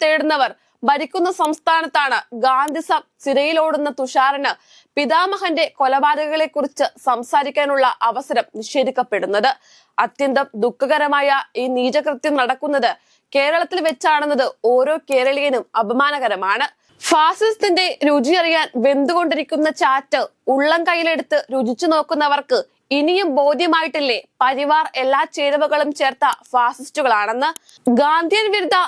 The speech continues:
ആശയങ്ങളുടെ ഊഷ്മാവ് ഉയർന്നുകൊണ്ടിരിക്കുമ്പോഴും അതിൽ കുളിരും തണലും തേടുന്നവയ്ക്ക് മാത്രമേ ഫാസിസത്തിന്റെ പുതിയ പാഠാവലി മനസ്സിലാവുകയുള്ളൂ. സംഘപരിവാർ പിൻപറ്റുന്ന ഇറ്റാലിയൻ ഫാസിസത്തിന്റെ രക്തബന്ധുവാണ്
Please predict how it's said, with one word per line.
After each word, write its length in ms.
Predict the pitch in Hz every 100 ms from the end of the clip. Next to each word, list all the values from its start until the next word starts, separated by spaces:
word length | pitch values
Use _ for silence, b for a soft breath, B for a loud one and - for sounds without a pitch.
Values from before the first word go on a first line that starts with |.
| - 294
ആശയങ്ങളുടെ 600 | 302 - 359 339 339 330 302
ഊഷ്മാവ് 480 | 302 - 339 302 277 - 262
ഉയർന്നുകൊണ്ടിരിക്കുമ്പോഴും 1080 | 277 302 320 339 262 269 311 285 302 269 214 _ _ -
അതിൽ 180 | 277 339 370 -
കുളിരും 360 | 311 302 330 339
തണലും 320 | 349 330 330 311 302
തേടുന്നവയ്ക്ക് 580 | 294 302 311 330 330 302
മാത്രമേ 420 | 277 285 302 294 220 _ b b -
ഫാസിസത്തിന്റെ 680 | 311 330 - 415 302 320 339 -
പുതിയ 260 | 294 240 311 330
പാഠാവലി 540 | 302 294 294 302 294 254 - 240
മനസ്സിലാവുകയുള്ളൂ. 840 | 247 294 302 285 208 220 233 302 - _ _ -
സംഘപരിവാർ 720 | 269 254 262 311 294 285 285 277
പിൻപറ്റുന്ന 580 | 277 269 294 - 294 285 277 - 247
ഇറ്റാലിയൻ 480 | - 302 302 320 311
ഫാസിസത്തിന്റെ 640 | 320 269 285 - 339 302 285 - 240
രക്തബന്ധുവാണ് 800 | - - 294 302 311 285 254 214